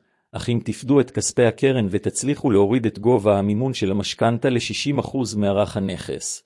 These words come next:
תיהנו מריביות טובות יותר. כאשר פדיון כספי הקרן עשויים להוריד את גובה ההחזר החודשי על המשכנתה, אם בעקבות פדיון כספי הקרן תוכלו להוריד את גובה ההחזר החודשי בצורה משמעותית,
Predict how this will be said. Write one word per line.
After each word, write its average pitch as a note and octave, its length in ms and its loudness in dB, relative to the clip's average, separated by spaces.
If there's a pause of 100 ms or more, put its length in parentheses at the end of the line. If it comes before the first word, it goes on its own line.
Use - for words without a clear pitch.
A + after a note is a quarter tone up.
(360)
תיהנו C#3 300 2
מריביות G#2+ 720 2
טובות G#2+ 340 0
יותר. B1+ 400 -4 (1160)
כאשר D#3 420 2
פדיון A2+ 420 2
כספי - 340 0
הקרן A#2 400 2
עשויים A#2 360 0
להוריד A2 360 4
את - 120 -2
גובה G#2+ 380 4
ההחזר G2+ 400 0
החודשי A#2 460 0
על G#2 100 6
המשכנתה, G2+ 560 0 (240)
אם B2+ 140 0
בעקבות G#2+ 480 2
פדיון A2+ 380 2
כספי A2 380 0
הקרן A#2+ 420 2
תוכלו C3+ 380 2
להוריד A2 360 4
את G#2+ 140 -2
גובה G#2 400 4
ההחזר G#2 420 0
החודשי A2 460 -2
בצורה G#2+ 420 0
משמעותית, G#2+ 840 -2